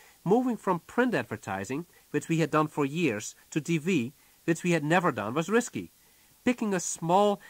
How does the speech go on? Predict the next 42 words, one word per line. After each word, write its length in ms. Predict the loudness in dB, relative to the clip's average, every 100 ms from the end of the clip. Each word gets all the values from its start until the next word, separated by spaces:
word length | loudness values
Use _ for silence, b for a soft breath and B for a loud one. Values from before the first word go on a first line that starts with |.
| B
Salt 340 | -14 0 2 2
Lake 160 | -4
City 320 | -4 -2 -2 0
ad 220 | 2 2
agency 420 | 0 -2 -6 -4
with 160 | -4 0
limited 420 | 0 2 0 -4
T 140 | -4
V 200 | -2 -2
ad 220 | 2 2 2
experience 720 | -2 -6 -6 -2 -2 -4 -8
was 160 | -8
a 40 | -8
big 320 | 0 0 2
risk, 460 | -2 -2 -2 -10 -20 b -12
and 120 | -10
some 300 | -8 -6 -4
people 260 | -2 0 2
let 140 | 2
me 100 | 2
know 200 | 2 4
it. 220 | 2 -2 -12 _ _ _ _ _ _ _ _ b b _
The 180 | -6 -2
risks 500 | -2 -4 -8 -18 -18 -14
at 160 | -10
Intel 480 | -4 -4 -4 -8 -6
get 140 | -8 -12
spread 340 | -8 -4 -2
around. 420 | -2 -4 -6 -14 -20 _ _ _
That's 200 | -12 -4
not 220 | -2 0
to 100 | -2
say 400 | -4 -4 -4 -2
that 200 | -4 -4
nobody 460 | 2 2 2 -2 -2
there 240 | -2 -2
is 120 | -4
accountable. 600 | -8 -6 -4 -4 -6 -12
The 120 | -8 -4
reverse 400 | -2 2 0 0
is 160 | -8
true. 320 | -12 -12 -12